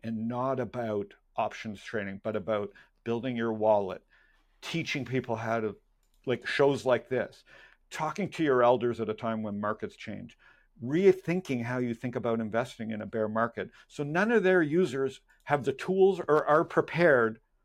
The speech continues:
for this new market coming. And Robinhood's business is reliant on options trading, which goes against everything that you would want from a new customer,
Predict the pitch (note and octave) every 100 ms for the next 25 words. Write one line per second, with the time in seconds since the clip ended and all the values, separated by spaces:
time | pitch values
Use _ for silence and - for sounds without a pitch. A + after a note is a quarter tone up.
0 | _ _ - D3 D3 C#3+ C#3 C#3+ C3+ A#2+
1 | A#2+ A2+ G#2+ G2+ F#2 - _ _ _ D3
2 | C#3 C#3+ G3+ A3+ D3 C#3 C3+ A#2+ - _
3 | D#3+ G#3+ C3 C#3+ D3 B2 C3+ C3 C3+ C#3+
4 | D#3 D#3 F3+ A3+ - C3 - A#2 A2 A2+
5 | C#3+ - F3 F3 D#3 D#3+ D3 - - D#3+
6 | F3 - F3 E3+ D3+ C#3+ D3 C3 B2 E3+
7 | C#3 - _ C#3 C3+ C#3 C#3+ F3 G#3 -
8 | A2 G#2 A2+